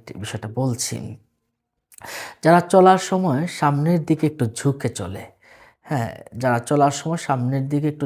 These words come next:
ঝুঁকে চলে, তারা সাধারণত মানুষকে একটু সন্দেহ করে, সকলকে একটু সন্দেহের চোখে দেখে এবং তারা মনের কথাটাকে গোপন করে রাখে। যারা চলার সময় সামনের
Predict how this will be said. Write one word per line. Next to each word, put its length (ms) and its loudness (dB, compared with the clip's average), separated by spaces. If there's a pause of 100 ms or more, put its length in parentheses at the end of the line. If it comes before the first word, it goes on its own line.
ঝুঁকে 340 -4
চলে, 300 -2 (500)
তারা 240 2 (120)
সাধারণত 540 -2 (220)
মানুষকে 500 -4
একটু 180 -12
সন্দেহ 520 -2
করে, 300 -12
সকলকে 420 -8
একটু 140 -8
সন্দেহের 480 -4
চোখে 220 -12
দেখে 300 -12 (580)
এবং 560 0
তারা 160 -2
মনের 340 0
কথাটাকে 600 -8
গোপন 680 -2
করে 300 -8
রাখে। 360 -14 (1300)
যারা 240 4
চলার 340 2
সময় 260 -4
সামনের 460 -4